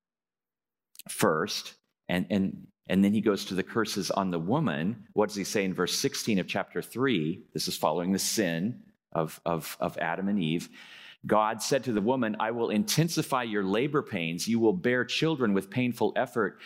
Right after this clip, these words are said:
Your desire will be for your husband, yet he will rule over you."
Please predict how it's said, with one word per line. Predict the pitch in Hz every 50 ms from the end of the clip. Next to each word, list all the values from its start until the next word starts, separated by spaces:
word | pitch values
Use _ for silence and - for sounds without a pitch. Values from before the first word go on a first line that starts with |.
| - - - -
Your | - 113 131 135 127
desire | 107 123 113 92 113 123 123 147 170 185 180 143 123
will | 110 107 110 107
be | 95 - 127 135 156
for | - - 123 117 101
your | 90 95 92
husband, | - - - - 165 175 165 135 107 - 95 85 82 87 90 101
yet | 107 107 101 - -
he | - - 143 143
will | 127 120 110 104 95
rule | 90 98 101 113 123 123 110 92 80 80 80 - -
over | 87 95 98 92 85 87 85 78
you." | 73 80 78 65 50 50 50